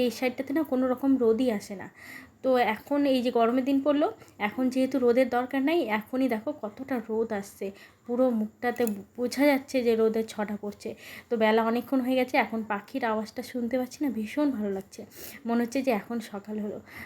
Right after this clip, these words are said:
তো চলো এখন আজকে কিন্তু এক জায়গায় যাবো, সে, সেই কারণে আর বিশেষ করে ভিডিওটা স্টার্ট করলাম যে অনেক দিন ভিডিওটা বন্ধ ছিল তো, তো আজকে একটু ঘুরতে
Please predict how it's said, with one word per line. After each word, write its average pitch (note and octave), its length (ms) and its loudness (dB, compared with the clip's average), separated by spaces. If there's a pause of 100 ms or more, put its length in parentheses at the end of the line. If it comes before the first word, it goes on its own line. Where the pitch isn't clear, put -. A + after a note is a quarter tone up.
(100)
তো B3 60 0 (100)
চলো C4 220 4 (160)
এখন C4 180 -4 (580)
আজকে - 260 -6
কিন্তু B3 140 -2 (100)
এক A3+ 140 -6
জায়গায় A#3+ 300 0
যাবো, G3 260 -4 (140)
সে, A#3 100 -2 (520)
সেই A#3 200 2
কারণে B3+ 280 6
আর B3+ 140 2
বিশেষ C4 260 -4
করে C4 120 0 (100)
ভিডিওটা A#3+ 360 0
স্টার্ট A#3 240 -2 (100)
করলাম A#3+ 240 2 (440)
যে A#3+ 60 -2 (100)
অনেক A3+ 200 2
দিন B3 100 2 (100)
ভিডিওটা A#3+ 280 2 (100)
বন্ধ A3 160 2 (120)
ছিল - 120 -18 (120)
তো, D#4 60 2 (320)
তো - 120 -2
আজকে - 220 -10
একটু B3 200 -10
ঘুরতে G#3+ 260 -6